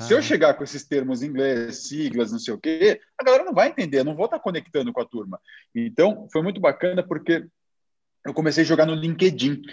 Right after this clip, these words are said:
Speaker 1: é, provocações, textos X, é, e aí eu ia treinando a simplificação do meu texto, tre-, treinando, treinando, treinando,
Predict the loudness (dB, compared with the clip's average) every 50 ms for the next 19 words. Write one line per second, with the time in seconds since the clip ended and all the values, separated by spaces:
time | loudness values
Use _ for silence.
0 | -18 -20 -20 -20 -20 _ _ 2 4 6 6 6 4 4 2 2 0 -2 -4 -10
1 | _ _ -6 -4 -4 -4 -4 -6 -4 -4 -6 -6 -6 -4 -2 -2 0 -2 -4 -6
2 | -4 -4 -2 -2 -2 -4 -8 -12 -10 -8 -8 -6 -6 -4 -4 -4 -4 -4 -8 -10
3 | -12 _ _ -2 0 0 0 -2 -4 -6 -8 -4 0 0 2 2 0 -2 -4 -6
4 | -4 0 2 4 4 2 2 -2 -2 -2 -2 0 0 0 0 0 0 -2 -2 -2
5 | -2 -4 -4 -6 -6 -8 -8 -4 -2 -2 -2 0 -2 -4 -2 -2 -2 -2 -2 0
6 | 0 0 0 0 -4 -10 -12 -6 -2 -2 -2 0 -2 -2 -2 0 0 2 2 2
7 | 2 2 0 0 0 0 0 0 -2 0 0 0 0 0 0 0 0 -2 -6